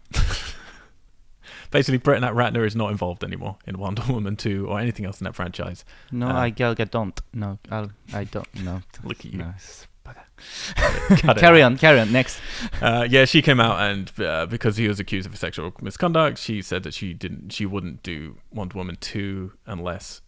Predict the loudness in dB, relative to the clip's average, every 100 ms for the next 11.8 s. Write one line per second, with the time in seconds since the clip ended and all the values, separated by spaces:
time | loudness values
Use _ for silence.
0 | -16 -12 -10 -10 -12 -10 -12 -12 -14 -14
1 | -14 -16 -14 -14 -12 -12 -14 -14 -18 -20
2 | -20 _ -12 -12 -12 -16 -20 -4 2 2
3 | 2 0 0 0 0 2 0 0 -4 -4
4 | -4 -4 -4 -2 -4 -6 -8 -6 -6 -6
5 | -6 -8 -6 -8 -8 -12 -10 -10 -8 -8
6 | -6 -8 -8 -4 -2 -2 -6 -8 -8 -8
7 | -8 -8 -10 -10 -10 -12 -8 -8 -6 -8
8 | -6 -8 -10 -14 -14 -16 _ -18 -12 -12
9 | -12 -10 -6 -6 -8 -12 _ -4 -2 -2
10 | -2 -4 0 0 2 0 -2 -6 -6 -6
11 | -8 -10 -10 -10 -12 -12 -10 -12